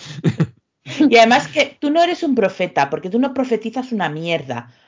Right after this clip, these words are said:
Speaker 2: O sea, <laughs> tú lo que eres es un mono de repetición. Pues para ser profeta hay que profetizar, tonto.
Speaker 1: Eres, sí, eres un pesado.
Speaker 2: Efectivamente.
Speaker 1: Que vas allí a amargarles la comida a los chavales.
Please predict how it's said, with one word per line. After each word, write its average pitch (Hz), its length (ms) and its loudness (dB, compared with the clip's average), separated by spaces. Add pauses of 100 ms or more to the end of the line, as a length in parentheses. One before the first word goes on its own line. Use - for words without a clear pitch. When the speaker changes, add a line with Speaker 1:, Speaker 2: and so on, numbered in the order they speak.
Speaker 2:
O - 80 -8
sea, - 420 -2 (100)
<laughs> 131 60 -10
tú 285 240 2
lo 262 140 4
que 220 80 0
eres 254 240 0
es 254 120 -8
un 240 180 2
mono 220 200 2
de 240 60 4
repetición. 156 840 -2 (220)
Pues - 140 -4
para 160 140 0
ser 190 180 -2
profeta 220 380 0
hay 240 40 2
que 247 120 -4
profetizar, 135 880 -4 (240)
tonto. 139 580 -10 (120)
Speaker 1:
Eres, 139 320 -6 (260)
sí, 98 220 -8
eres 127 180 -6
un 160 180 -4
pesado. - 520 -10 (340)
Speaker 2:
Efectivamente. 147 680 -8
Speaker 1:
Que 98 120 -2
vas 113 140 -4
allí 120 280 -2
a 151 100 -6
amargarles 107 560 -4
la 113 120 -2
comida 110 280 -4
a - 20 -2
los 107 140 -6
chavales. 76 480 -18